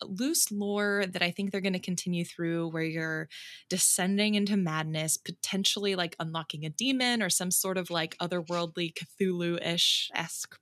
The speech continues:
presence or de-, demonic presence. Um, I don't know. I don't even really get the story. The puzzles are just so much fun. Um, it's really tactile. I love that, like, you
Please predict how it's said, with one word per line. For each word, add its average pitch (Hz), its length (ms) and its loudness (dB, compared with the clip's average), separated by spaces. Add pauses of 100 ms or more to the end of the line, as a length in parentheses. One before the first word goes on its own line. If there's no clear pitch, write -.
presence 220 540 -4
or 175 100 -2
de-, 175 320 -2 (100)
demonic 160 440 -10
presence. 233 400 -8 (400)
Um, 175 320 0 (100)
I 220 120 6
don't 190 100 2
know. 147 240 0
I 208 80 8
don't 247 160 4
even 196 200 4
really 180 260 4
get 165 240 0
the 165 80 -4
story. 160 420 2
The 202 120 0
puzzles 208 360 -2
are 170 80 0
just 170 240 0
so 165 140 0
much 165 240 -2
fun. 165 420 -4 (440)
Um, 165 500 -2 (120)
it's 180 200 0
really 196 220 0
tactile. 226 920 -2
I 175 100 -2
love 165 500 -4
that, 170 180 0
like, 156 240 0 (280)
you 202 120 0